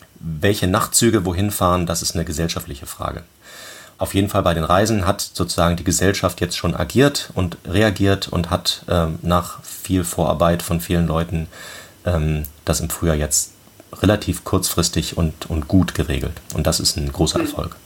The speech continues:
Speaker 2: Ich finde es auch eigentlich eine spannende Perspektive jetzt hier bei dem Thema, weil, ähm,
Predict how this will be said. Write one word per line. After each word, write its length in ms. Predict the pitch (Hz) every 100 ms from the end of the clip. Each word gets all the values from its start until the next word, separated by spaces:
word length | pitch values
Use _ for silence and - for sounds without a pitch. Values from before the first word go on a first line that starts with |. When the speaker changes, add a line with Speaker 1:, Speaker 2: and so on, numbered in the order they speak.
| - - - - - - - - _ - - - - -
Speaker 2:
Ich 120 | 175
finde 200 | 214 226
es 120 | 208
auch 340 | - 180 208 -
eigentlich 420 | 208 180 175 165
eine 100 | 180
spannende 1200 | 170 - 160 202 202 190 180 175 170 165 170 -
Perspektive 720 | - 180 - 160 - - 220
jetzt 260 | 208 185 -
hier 180 | 202 185
bei 140 | 180
dem 220 | 170 175
Thema, 500 | 190 214 214 214 214
weil, 420 | 175 165 160 165 -
ähm, 420 | 180 175 156 147